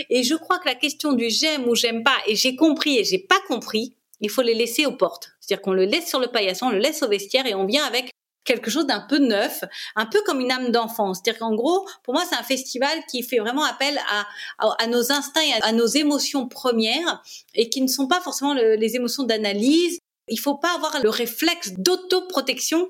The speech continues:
qu'ont la plupart des adultes face à des choses qu'ils ne comprennent pas. Je parle très bien pour l'art, mais comme pour la différence, comme pour les étrangers, comme pour tout.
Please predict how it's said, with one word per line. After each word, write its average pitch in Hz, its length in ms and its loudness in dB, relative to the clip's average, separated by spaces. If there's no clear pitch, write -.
qu'ont 233 100 -2
la 208 100 0
plupart 262 300 0
des 214 160 -2
adultes 220 460 0
face 302 280 0
à 269 40 0
des 220 120 -2
choses 277 220 -4
qu'ils 233 120 -4
ne 214 80 0
comprennent 226 340 -6
pas. 180 120 -4
Je - 80 -8
parle 190 200 -4
très - 200 -2
bien 226 160 -4
pour 196 180 0
l'art, 247 160 0
mais 220 160 -2
comme 220 300 0
pour 262 120 2
la 240 120 0
différence, 202 640 -2
comme 202 200 -2
pour 196 120 0
les 202 160 2
étrangers, 202 520 -2
comme 175 200 -6
pour - 160 -16
tout. 302 200 0